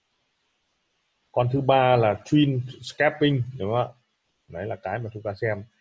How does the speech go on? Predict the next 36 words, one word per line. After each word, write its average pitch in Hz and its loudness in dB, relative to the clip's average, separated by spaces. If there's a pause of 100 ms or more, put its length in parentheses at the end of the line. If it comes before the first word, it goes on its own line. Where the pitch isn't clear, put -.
(220)
Nhưng 185 2
cái 202 0
quan 185 2
trọng 175 0
là 113 0
chúng 143 -8
ta 151 2
xem 143 -2
cái 156 -4
backtest 196 0 (440)
để 87 -2
sao 127 2
cho 127 2
chúng 127 -10
ta 123 0
nhìn 110 -2
thấy 98 -2
được 131 0 (180)
các 135 -4
cái 156 -4
tài 98 -2
khoản - -12
thật 104 -4 (100)
với 110 -4
cái 143 -12
tỷ 85 -8
lệ 82 -6
lãi, 107 -6 (760)
đúng 98 -20
không 110 -4
ạ? - -8 (180)
Và 98 -6
rút 135 -4
tiền 113 2 (300)
ra 101 -4 (100)
sao, 113 -4